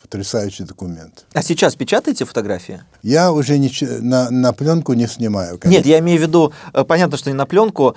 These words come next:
Speaker 1: Да.
Speaker 2: а может быть, э, ну вот у меня всегда вопрос после поездок,
Speaker 1: Да.
Speaker 2: печатать для меня фотографии, выбрать лучшие, напечатать и в альбом вставить.
Speaker 1: Так и делаю.
Speaker 2: Да, печатаете?
Speaker 1: Именно так, да. Причем альбомов у меня,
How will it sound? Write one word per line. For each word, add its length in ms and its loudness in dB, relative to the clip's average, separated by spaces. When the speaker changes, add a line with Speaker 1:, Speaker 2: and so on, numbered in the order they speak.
Speaker 1:
Да. 200 0
Speaker 2:
а 20 0
может 240 -2
быть, 360 -2
э, 200 4
ну 60 -2
вот 100 0
у 60 -4
меня 220 2
всегда 280 2
вопрос 460 2
после 260 -4
поездок, 480 0
Speaker 1:
Да. 180 2
Speaker 2:
печатать 300 0
для 60 -4
меня 100 2
фотографии, 320 2
выбрать 320 2
лучшие, 480 2
напечатать 480 0
и 40 4
в 100 4
альбом 240 2
вставить. 240 -2
Speaker 1:
Так 180 2
и 60 -4
делаю. 440 -6
Speaker 2:
Да, 160 2
печатаете? 360 0
Speaker 1:
Именно 160 0
так, 240 0
да. 160 2
Причем 240 -2
альбомов 440 2
у 40 -4
меня, 340 2